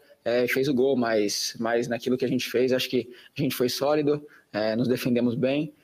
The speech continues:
né, e temos tudo pra, pra sair com a classificação.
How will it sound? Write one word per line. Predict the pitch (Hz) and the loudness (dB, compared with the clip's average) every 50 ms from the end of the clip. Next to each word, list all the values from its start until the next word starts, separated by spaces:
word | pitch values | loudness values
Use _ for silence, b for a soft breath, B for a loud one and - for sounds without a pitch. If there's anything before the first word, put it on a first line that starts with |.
| b _ | b _
né, | - 110 117 120 123 | -6 -4 -2 0 0
e | 127 | 0
temos | 123 143 127 135 131 - | 0 -2 -2 -2 -2 -2
tudo | - 135 131 131 | -2 -2 -2 0
pra, | 135 - 131 131 123 117 | 0 0 0 0 0 -2
pra | - - 120 117 113 110 110 110 | -4 -4 -2 -2 -2 -2 -4 -4
sair | - - 117 113 | -2 -2 -2 -2
com | - - | -2 -4
a | |
classificação. | - 117 123 - - 135 - - - - | -4 -4 -4 -4 -6 -6 -8 -8 -10 -14